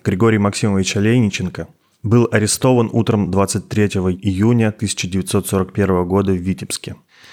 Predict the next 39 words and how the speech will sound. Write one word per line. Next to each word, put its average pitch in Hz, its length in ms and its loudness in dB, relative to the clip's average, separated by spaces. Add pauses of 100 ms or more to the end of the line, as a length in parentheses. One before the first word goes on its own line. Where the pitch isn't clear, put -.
(200)
Его 113 240 4
историю 127 480 4
я 101 140 4
узнал 101 260 2
от 95 80 2
бабушки. 87 560 -4
Когда 95 360 0
отца 98 280 0
арестовали, 95 600 0
ей 92 220 0
было 95 300 2
одиннадцать 90 560 -4
лет. - 280 -8 (360)
Бабушке 135 380 2
особенно 113 380 2
запомнилось 104 560 2
то, 110 160 0
что - 160 -6
забрали 104 420 2
папу 98 260 -2
на 92 120 0
второй 101 320 2
день 95 220 2
войны. 90 420 -2 (260)
О 92 100 -4
его 98 180 4
дальнейшей 104 420 0
судьбе 104 300 0
она 101 180 2
ничего 92 320 0
не 95 100 2
знала 92 300 0
вплоть 92 320 -4
до 87 100 -4
начала 101 640 0
две 95 160 -2
тысячи 95 300 -4
восемнадцатого 90 760 -2
года, 82 380 -4